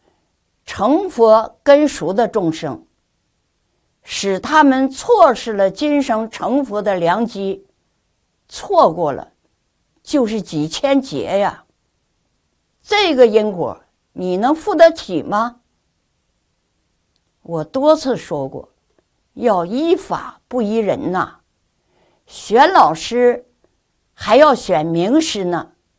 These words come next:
可没让你选名师呀！有时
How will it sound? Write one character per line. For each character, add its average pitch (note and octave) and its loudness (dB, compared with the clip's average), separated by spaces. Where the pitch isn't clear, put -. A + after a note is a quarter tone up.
可 F#3 2
没 G#3+ 2
让 D#4+ 4
你 C#4 2
选 D#3+ -2
名 F#3 2
师 G3 -4
呀！ D#3 -2
有 E3 -4
时 F#3+ -4